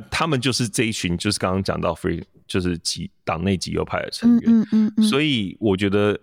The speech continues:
Speaker 1: 那加上这一次，你知道，包括在预算拨款法案上面增加非常，非常多的难度嘛，就是这些法案未来可能会更难通过，然后他们又用更多的权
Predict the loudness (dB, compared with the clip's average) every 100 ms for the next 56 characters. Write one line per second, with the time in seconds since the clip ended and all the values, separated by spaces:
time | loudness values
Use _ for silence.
0 | -4 -2 0 -2 -2 -4 -6 _ _ _
1 | -6 -2 -2 -2 -2 0 0 0 0 0
2 | -2 _ _ -4 -4 0 -2 0 -2 -2
3 | -2 -2 0 -2 -2 -2 -2 -6 -4 -4
4 | -2 -2 0 -2 -6 -20 -6 -4 -2 -2
5 | -2 -4 -2 -2 -2 -2 0 0 0 0
6 | -2 -2 -2 0 -2 -2 -2 -2 -2 -2
7 | -2 -2 0 0 0 -2 -2 -2 -2 -4
8 | -4 -2 -2 0 0 0 -2 -2 -4 -4
9 | -2 -2 0 -2 -2 -4 -2 0 -2 -4